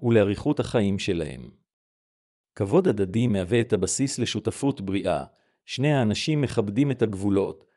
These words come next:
הדעות והאוטונומיה זה של זה. תקשורת אפקטיבית היא חיונית, היא מטפחת דיאלוג פתוח, הקשבה פעילה ויכולת להביע רגשות בצורה בונה.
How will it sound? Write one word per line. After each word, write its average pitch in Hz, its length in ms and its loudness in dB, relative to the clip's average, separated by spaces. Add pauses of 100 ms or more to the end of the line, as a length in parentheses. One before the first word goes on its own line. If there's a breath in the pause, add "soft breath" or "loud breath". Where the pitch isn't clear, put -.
(220)
הדעות 110 460 2
והאוטונומיה 110 680 2
זה 98 160 0
של 90 220 -4
זה. 80 200 -6 (1040)
תקשורת - 540 2
אפקטיבית 107 600 -2
היא 98 80 -4
חיונית, 107 640 -2 (320)
היא 110 100 2
מטפחת 113 600 2
דיאלוג 104 480 4
פתוח, 107 580 0 (400)
הקשבה 101 500 0
פעילה 110 480 2
ויכולת 135 480 2
להביע 104 380 4
רגשות 117 520 0
בצורה 110 460 0
בונה. 90 340 -2